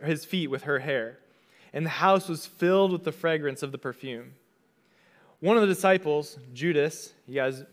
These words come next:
most of you know him, he's the one who ends up betraying him. It even says, "Who was later to betray him, obje-, objected, 'Why wasn't this perfume sold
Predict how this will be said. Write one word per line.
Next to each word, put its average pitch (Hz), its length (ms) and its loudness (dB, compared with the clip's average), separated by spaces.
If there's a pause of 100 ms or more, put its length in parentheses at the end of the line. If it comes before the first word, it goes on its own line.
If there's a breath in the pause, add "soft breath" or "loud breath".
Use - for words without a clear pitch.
(120)
most 147 320 -4
of 143 80 -8
you 151 280 -6
know 147 200 -2
him, 151 180 -4
he's 151 180 -8
the 143 80 -4
one 151 160 -2
who 151 100 -4
ends 151 160 -4
up 131 100 -2
betraying 147 540 -4
him. 151 300 -6 (400 loud breath)
It 143 100 -2
even 160 180 0
says, 156 300 2
"Who 165 140 -2
was 147 120 -2
later 165 320 4
to 156 60 -2
betray 151 380 0
him, 139 280 -8
obje-, 156 460 -2
objected, 143 600 0 (340 loud breath)
'Why 214 460 6
wasn't 240 360 6
this 214 140 0
perfume 202 440 0
sold 180 680 2